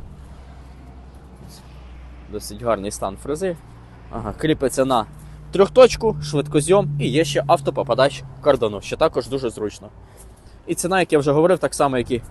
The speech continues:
попередня модель, дев'ять тисяч шістсот умовних одиниць. Також у нас є трактор, укомплектований заводською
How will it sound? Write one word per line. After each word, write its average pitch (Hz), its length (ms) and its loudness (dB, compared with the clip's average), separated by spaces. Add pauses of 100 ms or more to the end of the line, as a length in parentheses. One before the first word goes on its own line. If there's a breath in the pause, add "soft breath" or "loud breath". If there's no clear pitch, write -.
(400)
попередня 131 440 2
модель, 185 300 6
дев'ять 220 260 8
тисяч 190 280 2
шістсот - 400 -2
умовних 120 340 -4
одиниць. 98 420 -10 (1500 soft breath)
Також 233 360 10
у 214 40 4
нас 233 220 4
є 180 60 6
трактор, 214 400 8 (840)
укомплектований 170 720 4
заводською 185 640 4